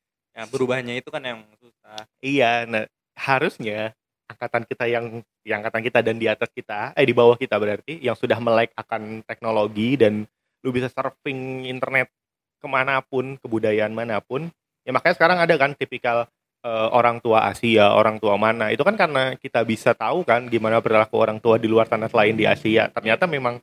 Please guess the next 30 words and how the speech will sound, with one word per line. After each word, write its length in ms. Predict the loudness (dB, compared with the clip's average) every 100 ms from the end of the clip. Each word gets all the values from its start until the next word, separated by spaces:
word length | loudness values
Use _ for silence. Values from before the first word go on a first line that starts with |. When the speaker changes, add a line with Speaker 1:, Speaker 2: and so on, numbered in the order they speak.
| _ _
Speaker 2:
di 160 | -4
Asia 340 | -4 2 4 6
tuh 280 | 6 2 0 _ _
kotaknya 500 | -20 -16 -14 -6 0
adalah 200 | 2 2 2
orang 220 | 2 4
tuanya 160 | 2 2
seperti 280 | 2 4 4
itu 180 | 2 -2 -2
gitu. 300 | -2 -2 -4 _
Speaker 1:
Iya. 340 | -12 -10 -10 -16 -20
Speaker 2:
A-, 240 | -20 -16 -10
agak 220 | -6 -6
keras 340 | 0 2 2 0
terhadap 360 | -4 -2 0 2
anak 500 | 2 2 0 0 -2
gitu-gitu 280 | -4 -4
kan 160 | -2 -4
ti-, 160 | -6 -14
tidak 260 | -4 0 0
se-, 300 | 0 -2 0
seluas, 480 | 2 4 8 6 4 -12 _ -8
eh, 260 | -2 0
orang 200 | 2 0 -2
tua 180 | -6
di 80 | -4
luar 180 | -2 -2
sana. 280 | -2 -8 -6
Nah, 120 | -2
itu 360 | -2 2 0